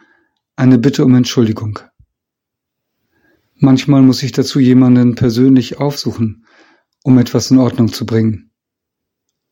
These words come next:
Das geschieht nicht von allein. In der Regel ist dazu eine Umkehr nötig und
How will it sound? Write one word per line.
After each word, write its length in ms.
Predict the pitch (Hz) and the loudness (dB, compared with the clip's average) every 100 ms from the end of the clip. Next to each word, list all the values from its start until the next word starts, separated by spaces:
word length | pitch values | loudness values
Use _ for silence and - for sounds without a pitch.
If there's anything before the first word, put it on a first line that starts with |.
| _ _ _ - | _ _ _ -4
Das 200 | - - | -2 0
geschieht 400 | 247 - 160 165 | 0 2 2 2
nicht 260 | 170 - | 0 0
von 160 | - 123 | 0 0
allein. 440 | 110 110 107 95 _ _ _ _ _ _ _ _ _ _ _ _ | 0 -2 -4 -10 _ _ _ _ _ _ _ _ _ _ _ _
In 120 | 139 | 0
der 120 | 131 | 2
Regel 260 | 123 143 156 | 2 2 0
ist 180 | 143 - | -2 -4
dazu 280 | 131 - | -4 -2
eine 220 | 151 120 131 | 0 0 0
Umkehr 360 | 131 131 143 | 0 -2 0
nötig 560 | 123 110 - 107 - - _ _ _ _ _ _ _ | 0 0 -4 -12 -14 -18 _ _ _ _ _ _ _
und 420 | 131 139 - - | 0 0 -2 -14